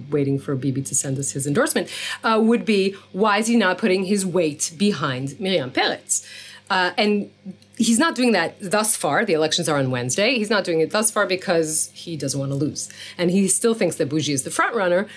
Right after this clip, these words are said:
so he's not doing that. But again, Miriam Peretz is incredibly popular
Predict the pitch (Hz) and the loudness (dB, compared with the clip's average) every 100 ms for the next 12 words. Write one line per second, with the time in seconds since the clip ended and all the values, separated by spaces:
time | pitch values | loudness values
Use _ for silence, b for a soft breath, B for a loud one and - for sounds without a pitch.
0 | B - 226 196 214 208 190 180 175 185 | B -2 2 2 2 4 2 0 0 0
1 | 170 160 202 208 180 - - B B B | 2 2 2 2 0 -4 -10 B B B
2 | - 214 196 208 165 139 185 185 165 185 | -2 0 2 2 0 0 0 2 0 0
3 | 156 147 135 139 135 - - 226 226 226 | -2 0 -2 -2 -8 -12 -2 0 2 0
4 | 233 220 214 220 208 202 | 0 -2 0 0 0 -2